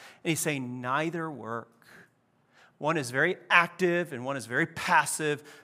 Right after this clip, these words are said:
but the problem is, is that we are looking horizontally and not vertically." Because notice what he says in verse twenty-nine. This is what he found, and this is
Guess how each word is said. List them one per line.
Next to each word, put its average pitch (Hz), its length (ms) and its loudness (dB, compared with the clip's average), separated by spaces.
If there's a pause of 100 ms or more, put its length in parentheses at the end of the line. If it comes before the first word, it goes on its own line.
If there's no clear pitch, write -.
(200)
but 143 260 2
the 139 60 -6
problem 175 640 4
is, 127 220 -6
is 123 120 -10
that 131 160 -2
we 139 140 -4
are 131 100 -2
looking 131 300 -8
horizontally 123 1000 -10
and 117 100 -14
not 110 240 -10
vertically." 110 520 -16 (3000)
Because 139 200 -14
notice 180 220 -6
what 151 80 -10
he 131 60 -10
says 147 240 -8
in 127 100 -14
verse - 440 -14 (160)
twenty-nine. 135 520 -10 (1040)
This 139 160 -8
is 139 140 -10
what 143 100 -4
he 131 60 -6
found, 123 600 -6 (840)
and 135 100 -8
this 143 180 -6
is 135 320 -8